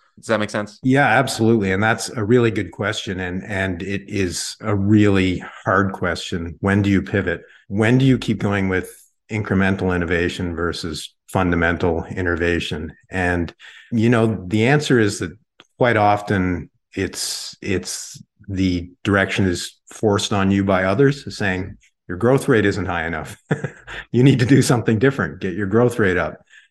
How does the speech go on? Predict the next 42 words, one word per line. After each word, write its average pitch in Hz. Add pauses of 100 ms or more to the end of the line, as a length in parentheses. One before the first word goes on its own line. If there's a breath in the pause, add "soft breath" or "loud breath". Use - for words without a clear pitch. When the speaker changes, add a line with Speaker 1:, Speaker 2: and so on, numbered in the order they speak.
Speaker 2:
And 98 (280 soft breath)
it's, - (280)
I, 117 (120)
I 123
don't 135
think 135
there's 104
one 107 (100)
answer 104
to 110
that 107
question. 113 (100)
I 92
mean, 90
there's 87
a 85 (140)
confluence 92
of 87
factors 90
that -
come 85
together 90
to, 80 (120)
to 82 (280 loud breath)
define 85
whether 82
a 82
pivot 87
is 85
necessary 87
or 78
whether 80
you 80
just 78
keep 85
going 87
on 82
the 80
course - (120)
that 87
you're 76
on. 87